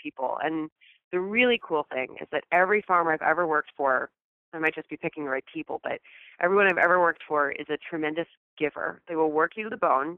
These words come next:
and they themselves work very hard, but I have never been hungry. And that has been even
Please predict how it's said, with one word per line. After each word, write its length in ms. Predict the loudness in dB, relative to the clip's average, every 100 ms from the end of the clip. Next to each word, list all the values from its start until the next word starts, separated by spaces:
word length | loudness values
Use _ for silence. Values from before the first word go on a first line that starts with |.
| -8
and 180 | -4 -2
they 80 | -4
themselves 340 | -2 -2 -2 -4
work 120 | -6
very 140 | -6
hard, 240 | -4 -4 -4
but 120 | -4
I 200 | 2 2 0
have 100 | -2
never 220 | 0 0
been 160 | 0 -2
hungry. 440 | -2 -4 -6 -6 _ _ _ -20 _ -4
And 180 | 0 2
that 160 | 2 2
has 140 | -2 -2
been 160 | -4 -2
even 340 | -4 -4 -6